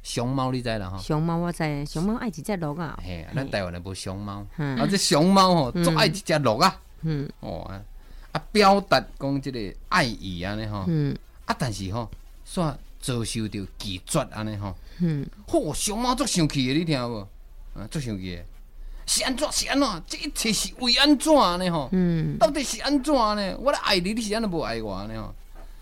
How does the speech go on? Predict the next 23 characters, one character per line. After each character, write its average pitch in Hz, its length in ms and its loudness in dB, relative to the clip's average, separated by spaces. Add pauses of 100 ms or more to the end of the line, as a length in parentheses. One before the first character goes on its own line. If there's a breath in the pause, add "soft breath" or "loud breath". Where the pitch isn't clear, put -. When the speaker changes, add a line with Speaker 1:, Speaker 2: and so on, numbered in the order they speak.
(200 soft breath)
Speaker 1:
啊， 151 100 -4
这 170 100 -6
只 170 140 2
鹿 131 200 4
啊， 147 140 4
就 110 120 0
安 101 120 -4
尼 117 100 -6
吼， 98 220 -8 (400)
安 127 80 -8
尼 131 120 -6
行 110 100 -2
到 117 140 -4
要 120 80 -4
死 123 200 -6
就 101 120 -4
讲 110 180 -6
安 110 80 -4
怎， 107 100 -4
你 101 60 -6
知 98 140 -8
无？ 95 120 -10 (300)
Speaker 2:
嗯。 160 280 -2